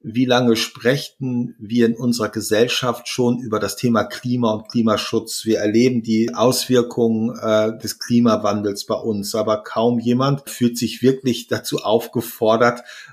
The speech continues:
drastische Maßnahmen zu ergreifen, um, äh, äh, dort etwas dem Wandel entgegenzusetzen. So, und nun haben wir diesen Krieg in der Ukraine mit den Auswirkungen für uns,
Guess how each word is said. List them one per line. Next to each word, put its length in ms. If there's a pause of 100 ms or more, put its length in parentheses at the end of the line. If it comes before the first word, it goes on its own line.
drastische 560
Maßnahmen 640
zu 160
ergreifen, 800
um, 340
äh, 540
äh, 100
dort 320
etwas 460
dem 220
Wandel 380
entgegenzusetzen. 1200
So, 220
und 80
nun 260
haben 200
wir 180
diesen 360
Krieg 280
in 100
der 180
Ukraine 800
mit 200
den 200
Auswirkungen 760
für 160
uns, 440